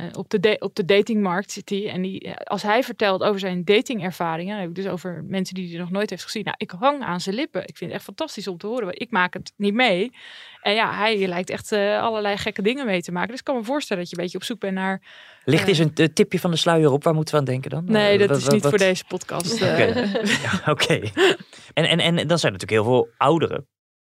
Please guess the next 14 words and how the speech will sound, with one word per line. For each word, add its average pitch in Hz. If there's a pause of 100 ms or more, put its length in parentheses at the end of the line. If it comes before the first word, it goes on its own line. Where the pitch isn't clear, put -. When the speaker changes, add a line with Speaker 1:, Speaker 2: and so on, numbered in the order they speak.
Speaker 2:
eh, -
volwassenen, 90
waar 95
nou, 87 (140)
zeg -
gewoon 87
ouderen, 95 (300)
die 104
klagen, 113
hè, 180
over, 127
over 110
feestende 110
jongeren. 120